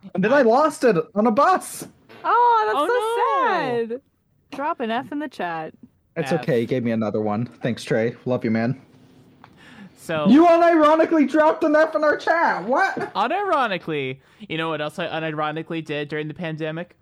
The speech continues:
Speaker 3: Wore my fursuit head as a mask. Guess what worked? Wearing my fursuit head as a mask.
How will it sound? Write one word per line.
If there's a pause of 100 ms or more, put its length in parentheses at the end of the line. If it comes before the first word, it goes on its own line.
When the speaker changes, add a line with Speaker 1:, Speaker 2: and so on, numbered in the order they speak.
(180)
Speaker 3:
Wore
my
fursuit
head
as
a
mask. (240)
Guess
what
worked? (320)
Wearing
my
fursuit
head
as
a
mask.